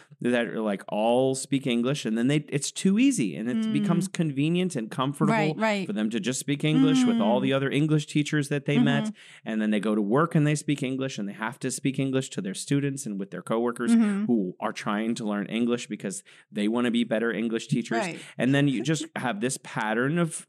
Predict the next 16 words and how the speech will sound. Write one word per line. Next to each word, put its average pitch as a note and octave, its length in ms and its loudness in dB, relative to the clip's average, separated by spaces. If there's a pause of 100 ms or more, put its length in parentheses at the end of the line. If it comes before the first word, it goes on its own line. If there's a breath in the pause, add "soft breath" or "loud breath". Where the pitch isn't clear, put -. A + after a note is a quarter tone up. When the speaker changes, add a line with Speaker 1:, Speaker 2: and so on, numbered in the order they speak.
(120)
Speaker 1:
constantly B2 720 0
being B2+ 280 2
stuck, - 460 -4
Speaker 2:
Mm. A#3 500 0
Speaker 1:
not B2 380 0
being A#2+ 260 2
able A#2+ 200 0
to A2+ 80 0
get G#2+ 180 -2
out A#2+ 240 0
of A2+ 140 -4
that G2 180 -2
bubble. F#2+ 340 -4
And F#2+ 140 -8
so C3 200 -2
a A#2 40 0